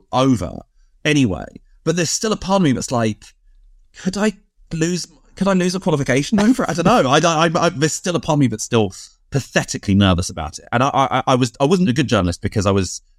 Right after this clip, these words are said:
I was scared all the time. I was so scared of screwing up, and, and, 'cause I would <laughs> screw up enormously like that. And the stakes are so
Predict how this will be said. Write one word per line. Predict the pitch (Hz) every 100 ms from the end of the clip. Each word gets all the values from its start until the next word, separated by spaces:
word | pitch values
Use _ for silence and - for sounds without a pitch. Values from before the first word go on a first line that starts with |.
| _ _
I | 120
was | 107
scared | - 104 76 -
all | 107
the | 95
time. | 87 76 71
I | 98
was | 104
so | - 117 107
scared | - 95
of | 87
screwing | - 87 80
up, | 78 -
and, | - - _
and, | 87 85 -
'cause | 120
I | 120
would | 131 -
<laughs> | -
screw | 185 135
up | 107
enormously | 123 123 120 -
like | 92 92
that. | 95 - - - - -
And | 127 127 120
the |
stakes | - - 185 262 - -
are |
so | - - - - 240 311 233 131